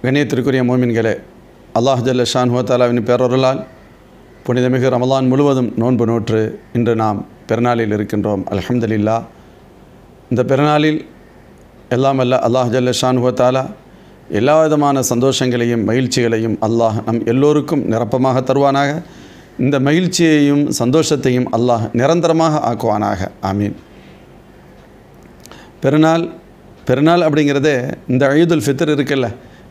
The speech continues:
இது என்ன அப்படின்னு கேட்டா, ஒரு கூலி வழங்கும் நாள். நம்ம முப்பது நாள் நோன்பு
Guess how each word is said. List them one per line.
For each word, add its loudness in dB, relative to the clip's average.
இது 0
என்ன 2
அப்படின்னு 0
கேட்டா, -2
ஒரு 0
கூலி 2
வழங்கும் 2
நாள். -4
நம்ம 0
முப்பது 0
நாள் 2
நோன்பு 2